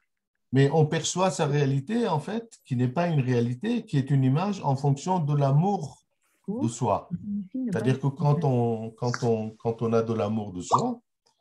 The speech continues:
on se trouve bien, et c'est quand on n'a pas d'amour de soi, l'amour qu'on reçoit normalement de ses parents, l'amour qu'il y avait entre les parents, que on a tendance à se dénigrer. Donc, en fait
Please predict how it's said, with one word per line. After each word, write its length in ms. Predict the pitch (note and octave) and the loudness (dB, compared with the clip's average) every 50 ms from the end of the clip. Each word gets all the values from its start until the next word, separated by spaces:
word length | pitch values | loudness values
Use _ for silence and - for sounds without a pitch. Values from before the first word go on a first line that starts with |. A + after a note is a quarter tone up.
| _ _ - - - - _ _ _ _ _ - | _ _ -20 -20 -20 -20 _ _ _ _ _ 0
on 100 | A2 A2+ | 0 2
se 120 | - - | 2 2
trouve 640 | A#2 - - - B2+ B2 B2 A2+ G2+ G#2 F#2+ F2 F2 | 0 0 -2 0 2 2 4 2 2 0 -2 -2 -2
bien, 400 | E2+ F2+ A2 B2+ D#3+ F#3 G3+ F#3+ | -2 2 2 4 4 2 2 0
et 160 | D#3 C3 - - | -2 -2 -4 -8
c'est 200 | - - - B2+ | -8 -6 -4 -2
quand 240 | - - C#3 A#2+ - | 2 2 2 2 4
on 60 | C#3 | 4
n'a 160 | B2 B2 A#2+ | 4 4 2
pas 160 | B2 - C#3+ C#3 | 2 2 2 2
d'amour 380 | B2+ A#2+ A#2+ B2+ B2 A2+ A#2 | 4 4 2 2 2 0 -2
de 100 | G#2 F#2+ | -6 -8
soi, 400 | F#2 - - A#2 B2 E3 A3 A#3 - - - - - - G#3+ - - _ _ _ _ _ _ _ | -10 -8 -4 -2 0 0 0 0 2 0 0 0 -2 -8 -10 -12 -16 _ _ _ _ _ _ _
l'amour 480 | - A2 A#2 A#2 B2 C3 D3 D#3+ D#3+ D#3 C#3+ - - | 0 4 6 6 8 8 6 6 6 4 2 0 0
qu'on 140 | - B2+ A#2 | -2 -2 0
reçoit 340 | A2+ A#2 A#2 - - C3+ C3 | 2 0 0 0 0 -2 0
normalement 520 | C3 B2+ A#2+ A#2+ A#2+ A#2 A2+ A#2 B2+ B2+ | 0 0 0 0 0 0 0 0 -2 -2
de 80 | A#2 A2 | -4 -4
ses 200 | - - A#2+ A#2 | 0 0 0 0
parents, 420 | A#2 G#2+ G2+ G2 A2 - - F#3 F3 | 0 -2 -2 2 4 4 4 4 4
l'amour 500 | D3 C3 B2 B2 C3 C#3+ D#3 C#3+ - - | 4 4 4 4 4 4 2 2 0 -2
qu'il 100 | C3+ B2 | -2 -2
y 20 | |
avait 160 | A2+ A2+ A#2 | -2 0 -2
entre 240 | A2 G#2+ - - A2 | -2 -4 -6 -8 -10
les 100 | G#2+ G#2 | -10 -8
parents, 540 | G2+ - G#2+ G2 G2+ A#2+ D3+ F#3+ A3+ G#3 - _ G#3+ A#3 A#3 A#3 G3+ A3 A3 - B3 A#3+ - - _ _ _ - - - - - - - | -4 -4 -4 -2 0 0 0 0 -2 -4 -6 _ 2 2 4 2 2 -2 -2 -2 -2 -2 -2 -4 _ _ _ -20 -20 -20 -20 -20 -6 -2
que 380 | D3 D#3+ F3 F3 E3+ - - - - - | 0 0 2 0 -2 -2 -4 -8 -8 -2
on 160 | B2+ A#2+ A#2+ | 0 2 4
a 100 | C3 C3+ | 4 4
tendance 440 | C3+ C#3 B2+ B2 A#2+ C#3+ D#3 C#3+ C3+ | 2 2 2 2 2 2 2 2 2
à 80 | B2+ | 0
se 160 | A#2 - - | -2 0 -2
dénigrer. 580 | A#2+ A#2 B2+ C3 C3+ C#3 C3+ B2+ B2 G#2+ G#2+ G2 F#2 - - - | -2 2 4 4 4 4 4 2 -2 -4 -6 -8 -10 -10 -8 -6
Donc, 220 | G#2+ A2 A2+ - | -6 -4 0 0
en 80 | A2+ A2+ | 0 2
fait 300 | - C3 B2+ B2 - | 2 0 -2 -2 -6